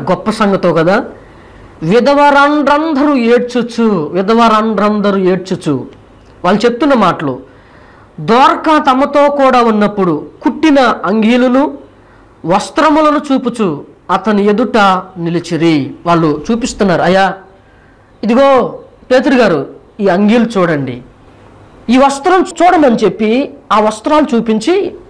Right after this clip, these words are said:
ఆ వస్త్రాలు, ఇదిగో మా దోర్కమ్మ కుట్టింది. దోర్కమ్మ ఏం చేసింది తెలుసా? సూదితో,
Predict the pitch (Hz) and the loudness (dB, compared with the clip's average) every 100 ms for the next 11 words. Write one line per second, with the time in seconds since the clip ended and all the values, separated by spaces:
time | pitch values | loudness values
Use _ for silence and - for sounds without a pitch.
0 | - - - - - 202 196 196 320 294 | -20 -20 -20 -20 -4 0 0 0 -2 0
1 | 254 180 143 - - 185 190 190 151 - | 0 0 -4 -12 -10 -4 0 0 0 -10
2 | - - - - 180 170 208 233 247 226 | -20 -20 -14 -4 -2 0 0 0 -2 -2
3 | 196 - 180 151 135 - - - - - | -4 -4 -2 -2 -6 -12 -20 -20 -20 -20
4 | - - - - - 247 285 311 285 285 | -20 -20 -20 -8 0 2 2 2 2 4
5 | 330 294 - - 233 262 269 262 254 240 | 2 -2 -6 -2 0 2 -2 -2 -2 -2
6 | 240 302 359 - - - _ - - 294 | 0 0 -2 -8 -20 -20 _ -10 0 2
7 | 240 - 262 | 2 2 2